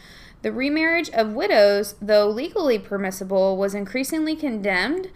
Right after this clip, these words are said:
for to walk through two courtyards is a source of shame for a woman. So definitely put that down under the Song Dynasty.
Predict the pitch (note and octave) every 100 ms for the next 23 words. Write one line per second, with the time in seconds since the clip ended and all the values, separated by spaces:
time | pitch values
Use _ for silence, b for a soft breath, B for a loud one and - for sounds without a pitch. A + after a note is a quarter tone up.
0 | B B B A#3+ A#3 A3 B3 D4 - B3+
1 | A3+ - G4+ A4+ - F#4+ G3+ G3 F#3+ G3
2 | G#3 G3 G3 - A3+ C4 - - G3 -
3 | G#3+ G#3+ G#3+ G#3 G#3 G3 G3 - F#3+ F#3
4 | F3+ C#2+ G3 - G3+ A3 D4 G4+ F#4 -
5 | A#3+ A#3 A3 B3 A3+ G3 F#3+ - G#3+ A3+
6 | A3 G#3 - G#3 A3 G3+ G3 G3 - G#3
7 | G3+